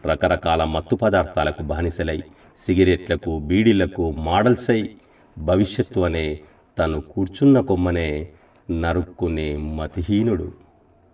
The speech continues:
అవకాశాలు అమితమే, సమాజము ప్రోత్సాహకమే. అడుగడుగునా దౌర్బల్యం నింపుకున్న ఈ భావి భారతం బాగుపడేదెన్నడో.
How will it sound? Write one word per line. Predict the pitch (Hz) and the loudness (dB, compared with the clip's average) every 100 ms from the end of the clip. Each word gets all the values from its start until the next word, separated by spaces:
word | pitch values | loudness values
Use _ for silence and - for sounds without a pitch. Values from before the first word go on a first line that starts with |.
| _ | _
అవకాశాలు | 76 82 82 87 80 90 80 80 78 | -2 -2 0 -2 -2 0 -2 -2 -2
అమితమే, | 92 95 104 90 - - _ _ _ - | -2 0 0 -2 -6 -16 _ _ _ -8
సమాజము | - 101 117 127 135 139 143 | 0 4 6 6 8 8 8
ప్రోత్సాహకమే. | 143 95 92 - 127 117 117 104 82 76 - _ _ _ _ - | 4 0 -2 0 0 0 2 2 0 -4 -16 _ _ _ _ 0
అడుగడుగునా | 95 90 87 87 85 85 85 80 | 2 2 2 0 0 0 -2 -4
దౌర్బల్యం | 73 92 98 90 117 123 113 | 0 0 0 0 0 2 2
నింపుకున్న | 90 90 87 85 82 78 76 76 - _ | 0 -4 -6 -4 -2 -4 -8 -14 -20 _
ఈ | 80 73 | -4 -4
భావి | 67 87 85 | -2 0 0
భారతం | 85 82 78 - 80 76 82 - _ 90 | 0 2 0 -2 -6 -6 -10 -18 _ -6
బాగుపడేదెన్నడో. | 76 76 78 85 76 73 73 71 71 | -4 -4 -4 -4 -4 -6 -8 -8 -12